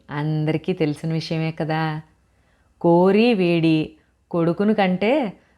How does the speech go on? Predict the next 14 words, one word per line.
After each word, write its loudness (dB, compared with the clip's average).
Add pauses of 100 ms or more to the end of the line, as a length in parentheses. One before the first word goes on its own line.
(120)
మోగా 4
చెవుడు 0
ముంచుకొచ్చాయన్నట్టు, -2 (480)
రాక 2
రాక 4
మేం 0
టూరిస్టుల్లా -2
ముస్తాబయ్యి, -2 (220)
ఇంత -2
దూరం 0
వస్తే -4 (420)
ఎక్కడికి 0
వెళ్ళడానికి 0
లేకుండా -2